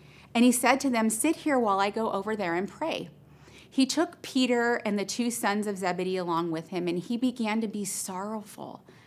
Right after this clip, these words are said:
and troubled. And then he said to them, 'My soul is overwhelmed with sorrow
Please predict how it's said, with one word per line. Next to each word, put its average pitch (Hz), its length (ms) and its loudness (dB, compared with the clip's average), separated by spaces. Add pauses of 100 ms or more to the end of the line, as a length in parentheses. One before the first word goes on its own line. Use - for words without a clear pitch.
and 185 180 -2
troubled. - 600 -8 (600)
And 226 200 2
then 254 140 2
he 339 100 4
said 202 300 -2
to 208 120 -8
them, 185 380 -4 (500)
'My 226 240 2
soul 269 560 0
is 254 240 -2
overwhelmed 214 540 -4
with 202 80 -6
sorrow 180 640 -4